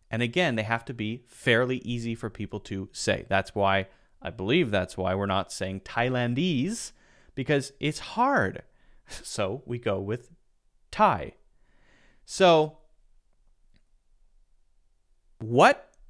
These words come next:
words are you going to use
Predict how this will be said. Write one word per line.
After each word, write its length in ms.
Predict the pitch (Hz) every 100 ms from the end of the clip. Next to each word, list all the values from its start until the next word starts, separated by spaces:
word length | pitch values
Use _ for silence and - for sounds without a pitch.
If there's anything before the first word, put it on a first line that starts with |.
| - - _ _ _ -
words 840 | 123 160 220 107 110 135 - - _ - _ _ _
are 140 | 127
you 180 | 139 143
going 540 | 135 120 131 180 202 196
to 160 | -
use 800 | 170 143 190 151 95 107 151 -